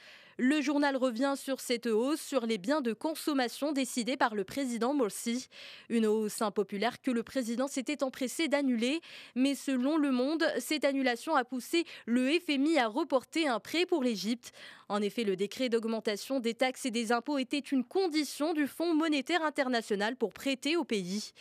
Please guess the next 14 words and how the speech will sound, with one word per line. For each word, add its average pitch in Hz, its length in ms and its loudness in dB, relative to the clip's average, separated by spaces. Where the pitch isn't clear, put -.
Pays 220 280 2
où 202 100 -2
la 185 120 -2
croissance 220 480 -4
a 214 80 -2
chuté 254 360 -4
de 208 140 -4
sept 294 380 -2
pour 277 240 -2
cent 330 240 0
à 208 160 0
deux 269 260 2
pour 277 220 -4
cent. 220 300 -4